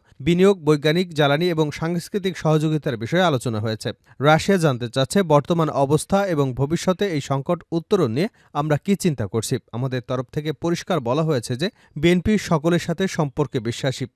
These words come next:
কোনো বিশেষ দেশ বা আলাদাভাবে আমরা কাউকে দেখি না। সকল দেশের সাথে সম্পর্ক থাকবে, বাংলাদেশের মানুষের সাথে রাশিয়ার মানুষের সম্পর্ক থাকবে, দুদেশের সম্পর্ক থাকবে। সহযোগিতার ক্ষেত্রে আমরা যেটা বলেছি,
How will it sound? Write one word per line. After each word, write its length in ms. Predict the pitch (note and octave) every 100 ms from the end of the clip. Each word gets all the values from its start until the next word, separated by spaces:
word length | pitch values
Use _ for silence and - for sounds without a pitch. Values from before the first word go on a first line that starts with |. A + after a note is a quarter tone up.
| _ -
কোনো 160 | F3+
বিশেষ 400 | D3 E3 G3+ E3+
দেশ 280 | C3 F3 -
বা 140 | D#3
আলাদাভাবে 600 | C#3 C3+ D#3 F3 E3 F3+
আমরা 200 | F#3 D3
কাউকে 360 | C#3 C#3 C#3 E3
দেখি 240 | A#2 -
না। 120 | A#2+ G2 _ -
সকল 340 | F3 E3 F#3+
দেশের 300 | D3+ D3+ G3
সাথে 300 | - F3 G#3
সম্পর্ক 460 | G3+ D3+ C3 D3 E3
থাকবে, 380 | - D3 D3+ A#3 _
বাংলাদেশের 520 | B2+ C#3+ F3+ G3 A3 F3
মানুষের 360 | C#3+ E3 G#3+
সাথে 260 | - D3+ C#3
রাশিয়ার 340 | C3 - F3
মানুষের 360 | C3+ C3+ - G3
সম্পর্ক 460 | - D3 - A2+
থাকবে, 360 | G#2+ A#2 G#2+ G2+ - -
দুদেশের 420 | D3+ F3 G3+ - G#3
সম্পর্ক 460 | F3+ D3 E3 E3
থাকবে। 360 | D#3 C#3+ C3+ G#3
সহযোগিতার 580 | - D#3 C#3 D3 D3+ D3+
ক্ষেত্রে 380 | - C#3+ G3 G#3
আমরা 260 | D3 E3+
যেটা 220 | D#3+ C3
বলেছি, 380 | G2 G2 A#2 G#3+